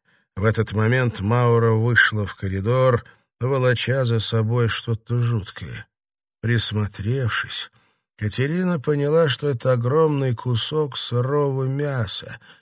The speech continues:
истекающий чёрной кровью. Вокруг него кружилось несколько мух.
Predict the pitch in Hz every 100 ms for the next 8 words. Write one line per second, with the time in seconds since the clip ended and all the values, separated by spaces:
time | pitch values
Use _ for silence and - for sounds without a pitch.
0 | _ 110 98 - 107 - 104 90 107 -
1 | 98 - 110 101 92 104 - 110 90 -
2 | 64 - _ - _ _ _ 107 107 113
3 | - 110 113 143 139 135 110 117 120 110
4 | 113 110 113 - - 110 - 107 107 85
5 | 69 - - -